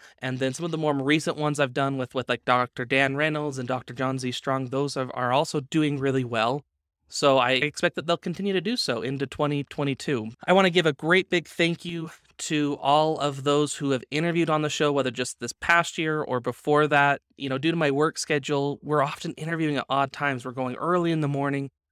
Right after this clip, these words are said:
we're doing in the evenings, we're doing sometimes on the weekends. I appreciate these researchers being willing to s-, interview at odd times. I think that's just a testament to their devotion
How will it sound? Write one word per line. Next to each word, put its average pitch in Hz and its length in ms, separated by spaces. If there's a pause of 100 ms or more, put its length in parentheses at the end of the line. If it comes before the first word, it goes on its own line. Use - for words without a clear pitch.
(120)
we're 120 100
doing 120 200
in 113 80
the 113 180
evenings, 165 500
we're 135 80
doing 123 220
sometimes 151 500
on 131 140
the 120 80
weekends. 135 640 (400)
I 156 40
appreciate 196 460
these 143 220
researchers 147 460
being 135 240
willing 127 240
to - 80
s-, - 220
interview 165 360
at - 60
odd 135 200
times. 135 420 (300)
I 135 120
think 156 120
that's 147 120
just - 140
a 131 60
testament - 440
to 135 180
their 131 560 (540)
devotion 135 840